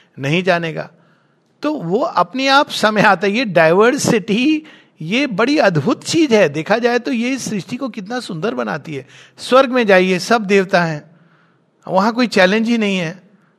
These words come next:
आपको सुबह से रात तक बड़ी challenge भी लाइफ है। वो कोई music play करता रहेगा, वो चित्ररथ जी हैं, अच्छे हैं, बहुत अच्छे हैं, sorry, he shouldn't feel bad। नहीं, नहीं, उनका अद्भुत है ना, गंधर्व,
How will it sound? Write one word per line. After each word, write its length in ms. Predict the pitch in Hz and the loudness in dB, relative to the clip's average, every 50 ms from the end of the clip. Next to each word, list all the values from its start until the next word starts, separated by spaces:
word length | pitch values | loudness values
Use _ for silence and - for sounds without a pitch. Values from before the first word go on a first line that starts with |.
| _ _ - | _ _ -4
आपको 520 | - 170 - 622 - 190 - 240 - - | -2 0 0 2 0 0 0 2 0 0
सुबह 540 | - - - - - 214 196 170 - 269 247 | 0 0 -6 -2 0 0 0 4 4 4 4
से 220 | - - 330 262 | 4 4 0 0
रात 480 | 185 - - 151 156 160 - - _ _ - - | 0 0 0 0 0 -2 -2 -6 _ _ -16 -8
तक 160 | - 196 - - _ _ - - - _ - - - - - _ _ - | -8 -8 -8 -8 _ _ -20 -20 -20 _ -18 -18 -18 -18 -20 _ _ -10
बड़ी 260 | 247 - 349 359 349 | -6 -4 -2 -2 -2
challenge 580 | 392 - - - - 262 247 269 302 294 330 359 | -2 -4 -2 0 2 2 2 2 0 -2 -4 -2
भी 400 | 330 285 269 - - 349 - - | 2 2 2 2 2 0 -2 0
लाइफ 540 | 359 269 190 190 160 151 127 - - - - | 0 0 0 0 0 -2 -6 -10 -14 -12 -10
है। 160 | 143 - - _ _ - - - - _ _ | -10 -10 -12 _ _ -20 -20 -20 -20 _ _
वो 100 | 269 269 | -4 -4
कोई 200 | 226 - 277 285 | 0 0 0 0
music 500 | 262 247 240 240 233 214 262 254 220 - | 2 4 4 4 4 4 2 0 0 0
play 180 | 247 240 226 220 | 2 2 2 4
करता 340 | 202 214 202 185 - 214 196 | 4 2 2 4 4 4 6
रहेगा, 360 | 190 190 190 180 170 175 180 | 6 6 4 4 4 4 4
वो 140 | 185 196 190 | 4 2 0
चित्ररथ 640 | 185 - 285 190 - 208 196 185 185 185 - - | 0 -2 -6 -4 -2 0 2 2 2 2 0 -2
जी 200 | 190 160 175 185 | -6 -4 -2 -2
हैं, 260 | 180 165 160 156 160 175 - - - - _ - | 0 0 -2 -2 -6 -8 -14 -20 -20 -20 _ -10
अच्छे 340 | 170 - - - - 208 | -10 -8 -6 0 0 2
हैं, 200 | 180 151 160 151 | 2 2 0 -2
बहुत 260 | 139 139 147 170 170 160 | 2 2 2 4 2 0
अच्छे 280 | 143 - - - 160 | -2 -4 -4 -8 -8
हैं, 120 | 151 147 135 | -8 -8 -8
sorry, 360 | - 147 139 143 143 143 131 135 _ _ _ _ _ _ _ 156 | -6 -4 -4 -4 -4 -6 -8 -12 _ _ _ _ _ _ _ -12
he 0 | |
shouldn't 340 | 143 - - 147 143 139 | -10 -10 -10 -10 -10 -8
feel 180 | - 165 156 143 | -8 -8 -6 -4
bad। 320 | 131 - 196 180 170 156 - - - - - _ - | 0 2 2 4 4 2 -2 -6 -14 -20 -18 _ -8
नहीं, 80 | 330 | -6
नहीं, 140 | 359 392 339 | -4 -4 -4
उनका 240 | 277 226 226 285 262 | -4 -2 0 0 0
अद्भुत 360 | 208 175 180 196 233 269 233 | 2 4 6 4 4 4 2
है 80 | 226 190 | 2 0
ना, 120 | 196 214 | 0 -2
गंधर्व, 460 | 208 170 170 170 165 160 170 180 175 | 0 0 0 0 2 2 2 2 0